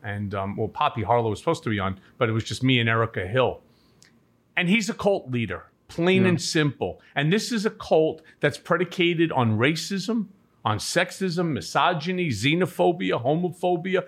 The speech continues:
Speaker 1: Islamophobia, anti-Semitism, white privilege, et cetera. And for whatever the reason is, they don't care about stuff like
Speaker 2: Mm.
Speaker 1: this.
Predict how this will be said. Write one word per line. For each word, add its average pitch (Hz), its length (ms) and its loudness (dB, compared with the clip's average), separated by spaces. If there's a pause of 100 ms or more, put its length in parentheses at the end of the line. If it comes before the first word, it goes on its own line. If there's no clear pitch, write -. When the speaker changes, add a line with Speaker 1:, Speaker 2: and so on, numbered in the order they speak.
(180)
Speaker 1:
Islamophobia, 160 1080 0
anti-Semitism, 165 1160 0
white 147 260 0
privilege, 185 640 -2 (160)
et - 180 -4
cetera. 180 480 -4 (480)
And 175 160 2
for 190 160 2
whatever 185 380 2
the 220 120 -2
reason 214 460 -2
is, 151 300 0 (200)
they 175 420 0
don't 208 560 0
care - 560 -2 (300)
about 156 380 2
stuff - 480 -2
like 135 380 0
Speaker 2:
Mm. 113 100 -6
Speaker 1:
this. - 480 -8